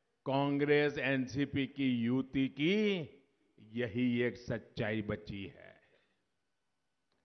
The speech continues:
वहां दलों के भीतर भी दंगल है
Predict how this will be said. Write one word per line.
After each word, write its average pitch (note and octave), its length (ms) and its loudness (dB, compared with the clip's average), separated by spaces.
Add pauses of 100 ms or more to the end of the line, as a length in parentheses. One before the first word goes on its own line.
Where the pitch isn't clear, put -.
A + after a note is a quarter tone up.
(520)
वहां A#3+ 320 8
दलों D4 320 12
के C#4+ 160 12
भीतर C#4 500 8
भी C#4+ 140 6
दंगल D4 500 8
है G3+ 600 8